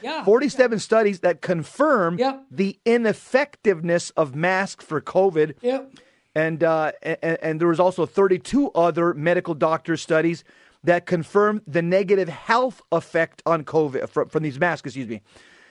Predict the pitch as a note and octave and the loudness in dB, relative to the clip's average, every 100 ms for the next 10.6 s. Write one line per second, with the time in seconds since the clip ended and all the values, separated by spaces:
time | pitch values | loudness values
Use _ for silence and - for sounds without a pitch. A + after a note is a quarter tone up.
0 | _ - F3 E3+ E3+ D3+ _ _ - D3 | _ 0 0 2 2 0 _ _ -18 -14
1 | E3+ - E3 - D#3+ F#3+ G#3 G3 E3 D3 | -14 -14 -16 -2 2 2 2 0 0 0
2 | E3 G3 - E3 - - F#3 E3 - _ | 2 2 0 -4 -2 0 2 0 -4 _
3 | _ - B2+ F#3 C4 B3 - C#4 D#4 A3+ | _ -16 2 2 2 -4 -2 0 2 2
4 | E3 D#3+ E3+ A2+ F#3+ G3+ - F#3 G3+ - | 2 0 -6 -6 -4 -4 0 0 0 -2
5 | E3 F3 D#3+ E3 G3 F3 - _ _ _ | -2 0 0 -2 -2 -2 -6 _ _ _
6 | _ _ E3+ D#3+ E3 D3+ - E3 C#3 - | _ _ -2 2 2 0 -2 -2 -2 -2
7 | C4+ C#4 A3 F3+ E3 E3 C#3 - G3+ G3 | -4 -2 0 0 0 -4 -6 -2 0 0
8 | F3 D#3+ D3 C#3 B2 D#3 E3+ E3+ C3 - | -2 -4 -4 -4 -2 -2 -2 -4 -10 -2
9 | F#3+ G3 G3 F3+ - - _ - C#3+ D#3 | 0 2 -2 -6 -12 -20 _ -10 -4 -2
10 | C3+ A#2+ D#3+ F#3 F#3+ | -2 -4 -2 -2 -4